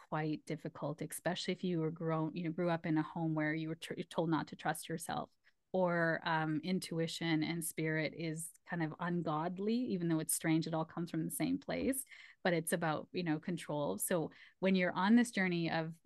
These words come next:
really discovering your intuition and who is your soul and the temple of God that lives within, that just trusting that the universe is always showing you the next path,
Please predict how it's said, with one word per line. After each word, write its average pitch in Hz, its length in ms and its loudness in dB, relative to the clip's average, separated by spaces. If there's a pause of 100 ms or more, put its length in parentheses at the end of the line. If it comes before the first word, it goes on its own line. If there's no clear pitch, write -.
(180)
really 202 240 4
discovering 175 600 0
your 160 140 2
intuition 165 680 -2
and 160 140 4 (120)
who 196 180 4
is 170 340 0
your 160 200 0
soul 151 380 -4
and 165 140 -2
the 151 60 0
temple 170 380 -4
of 165 120 -2
God 160 240 -2
that 156 100 -6
lives 170 240 -4
within, 170 500 2 (440)
that 180 240 4 (240)
just 202 260 -2
trusting 220 680 4
that 185 140 4
the 170 80 -2
universe 175 580 0
is 170 180 -6
always 175 320 2
showing 170 480 0
you 165 100 0
the 165 120 -2
next 160 380 -2
path, 202 340 -2